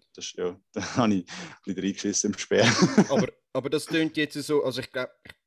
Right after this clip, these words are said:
Speaker 2: vielleicht bin ich ja falsch, aber ich glaub, du hast ein P B um die fünfzig Meter rum, oder? Knapp über fünfzig?
Speaker 1: Äh, dreiundfünfzig.
Speaker 2: Ah, doch, dreiundfünfzig.
Speaker 1: Ja.
Speaker 2: Aber das heisst, eben,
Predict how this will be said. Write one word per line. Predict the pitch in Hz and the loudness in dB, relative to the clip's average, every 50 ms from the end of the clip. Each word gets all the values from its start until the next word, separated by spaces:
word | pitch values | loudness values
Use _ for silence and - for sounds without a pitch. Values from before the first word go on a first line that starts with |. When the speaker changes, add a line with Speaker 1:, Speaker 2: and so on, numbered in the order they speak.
| _ _ _ _ | _ _ _ _
Speaker 2:
vielleicht | - 113 110 104 - | -14 -12 -12 -12 -12
bin | - 113 | -14 -12
ich | 107 | -12
ja | 101 101 | -12 -12
falsch, | - - 139 170 175 117 | -8 -6 -6 -6 -6 -8
aber | 120 117 | -8 -10
ich | 107 - | -10 -10
glaub, | 110 107 - | -10 -10 -10
du | 120 | -10
hast | 117 104 | -12 -12
ein | 104 - _ | -12 -16 _
P | - 117 117 123 | -12 -10 -10 -8
B | 117 123 98 | -8 -10 -10
um | 92 131 135 147 139 | -8 -8 -8 -8 -10
die | 117 113 | -10 -12
fünfzig | - - 139 131 - - - - | -12 -10 -10 -10 -12 -16 -16 -12
Meter | 139 143 175 175 - - 180 | -10 -10 -10 -12 -12 -10 -8
rum, | 139 127 113 113 113 | -8 -8 -8 -8 -10
oder? | 131 - 151 | -12 -12 -14
Knapp | - - - 143 147 143 _ - | -18 -14 -12 -12 -12 -12 _ -18
über | 143 - - 127 | -18 -16 -18 -20
fünfzig? | _ - 160 175 - _ _ - - | _ -14 -14 -14 -14 _ _ -6 -4
Speaker 1:
Äh, | 104 101 101 101 98 | -2 0 0 0 -2
dreiundfünfzig. | - 87 104 104 101 - - 95 95 98 - - - - | -4 -4 -6 -6 -6 -4 -6 -6 -6 -6 -8 -10 -8 -4
Speaker 2:
Ah, | 135 135 | -2 0
doch, | 156 165 165 | 0 0 -2
dreiundfünfzig. | - - 143 151 151 143 - 113 101 - - - - - _ _ - | -4 -6 -4 -4 -4 -6 -8 -12 -12 -14 -16 -18 -18 -18 _ _ -6
Speaker 1:
Ja. | - 202 196 | -2 -2 -2
Speaker 2:
Aber | - - - | -2 -4 -6
das | 131 123 117 | -6 -6 -4
heisst, | 135 131 135 123 - - _ _ _ _ - | -2 -2 -2 -4 -6 -12 _ _ _ _ -8
eben, | - 156 151 143 117 110 104 | -6 -6 -4 -4 -4 -4 -6